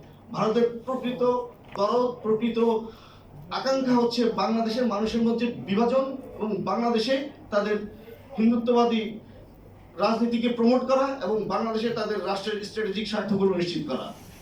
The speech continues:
এই জন্যই ভারত এই সমস্ত অপরাধী সংগঠনগুলোকে বাংলাদেশে মদদ দিয়ে থাকে। বাংলাদেশের ছাত্র শ্রমিক জনতার কাছে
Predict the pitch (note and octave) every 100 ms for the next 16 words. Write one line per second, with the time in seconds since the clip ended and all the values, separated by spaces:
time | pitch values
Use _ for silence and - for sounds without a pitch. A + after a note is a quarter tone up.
0 | - B3 C#4+ C#4+ C4+ G3 A#3 A3 A3 G3
1 | A#3+ A#3 A3+ A3+ - G#3+ A3 A#3+ A#3 A#3+
2 | - - G#3 A3 A3 G#3+ G3 F#3+ F#3 E3+
3 | E3 D#3+ E3+ D#3+ D3 - C3+ A#2 A2 G2+
4 | - - - - - - A#3 G3 F#3 G3
5 | G3 A3 G#3+ - - - - - - G3+
6 | A3 A3 G#3+ G#3+ G3+ G3 G3+ G3 F#3+ F3+
7 | F#3 F3 -